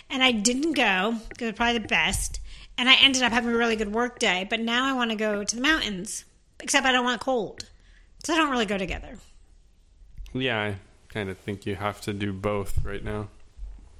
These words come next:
Speaker 2: Cold mountains.
Speaker 1: Yeah, no, I guess I'll just go to the beach.
Speaker 2: Cold beach. <laughs>
Speaker 1: No, there's gotta be a warm beach somewhere, right?
Speaker 2: My dad was in Miami last week.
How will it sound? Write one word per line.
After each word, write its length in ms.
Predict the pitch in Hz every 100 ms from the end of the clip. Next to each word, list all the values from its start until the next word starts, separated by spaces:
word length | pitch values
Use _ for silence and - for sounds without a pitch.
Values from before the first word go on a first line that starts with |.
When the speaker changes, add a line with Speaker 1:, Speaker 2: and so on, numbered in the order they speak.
| - -
Speaker 2:
Cold 300 | - 113 101
mountains. 640 | 104 104 104 98 98 - - - -
Speaker 1:
Yeah, 240 | 233 233 214
no, 320 | 214 180 185 285
I 80 |
guess 120 | 226 247
I'll 60 |
just 140 | 233 233
go 80 |
to 60 | 208
the 120 | 190
beach. 560 | 170 170 - - - - - - - - - - _ _ _ -
Speaker 2:
Cold 300 | 127 110 107
beach. 360 | 101 120 - 101 92
<laughs> 600 | 294 233 277 135 - 147 - - - - - - - -
Speaker 1:
No, 380 | 247 247 208 170 196 - -
there's 140 | 262
gotta 180 | 254 349
be 120 | 247
a 60 | 226
warm 280 | 208 220 208
beach 200 | 196 -
somewhere, 360 | 262 240 175
right? 240 | 175 196 - - _ _ - _ _ _ _ _ _ _ - - - - -
Speaker 2:
My 160 | 123 165
dad 200 | 202 180
was 120 | 160
in 140 | 139
Miami 880 | 113 104 101 123 147 123 104 101 - - -
last 360 | 117 120 - 113
week. 420 | 113 147 -